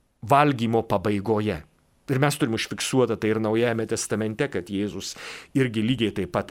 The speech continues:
elgėsi, paima laiminimo taurę. Tai štai šita laiminimo malda yra kaip palaiminimas viso šito susi-, susibūrimo prie stalo, kai įsižiūrima į Dievą dovanojantį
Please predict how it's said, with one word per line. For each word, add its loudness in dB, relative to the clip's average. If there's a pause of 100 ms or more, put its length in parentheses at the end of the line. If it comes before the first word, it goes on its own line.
elgėsi, -6
paima -2
laiminimo -2
taurę. -2 (1080)
Tai 4
štai 0
šita 2 (340)
laiminimo 6
malda 2 (460)
yra 4 (840)
kaip 0 (840)
palaiminimas 4
viso 0
šito -2
susi-, -2
susibūrimo 2
prie 0
stalo, 0 (760)
kai 4
įsižiūrima 4
į 4
Dievą 4
dovanojantį 2